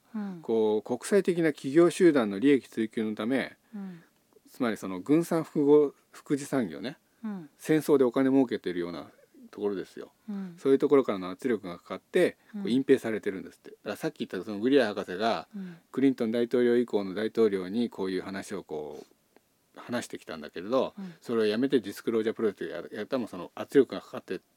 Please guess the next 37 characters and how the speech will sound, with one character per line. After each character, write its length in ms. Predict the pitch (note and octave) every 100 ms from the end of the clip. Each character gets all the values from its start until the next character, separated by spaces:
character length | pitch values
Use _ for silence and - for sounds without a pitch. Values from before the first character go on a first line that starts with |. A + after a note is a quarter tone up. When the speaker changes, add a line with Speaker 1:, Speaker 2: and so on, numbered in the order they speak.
| _ _ _ _
Speaker 2:
妨 160 | A#2 A2+
害 160 | A#2
が 80 | A2
入 80 | A#2+
っ 20 |
て 120 | A2
っ 20 |
て 100 | G2+
ん 60 | _
で 60 | -
す 60 |
け 100 | G2
ど、 180 | G2 E2 - -
Speaker 1:
う 20 |
ん。 140 | F3+ E3
Speaker 2:
そ 60 | C#3+
の 100 | A#2
妨 160 | C3+
害 160 | C3+ C#3
が 120 | D#3
こ 100 | B2+
れ 80 | G2+
の 60 | F#2+
こ 60 |
と 120 | F2+
な 80 | D#2+
ん 20 |
で 80 | C2+
す 100 | -
よ。 60 | E2
要 80 | F2
す 120 | F2
る 60 |
に 120 | E2 D#2
軍 200 | G#2+ A2
産-、 200 | - - _ -
軍-、 300 | A#2 B2+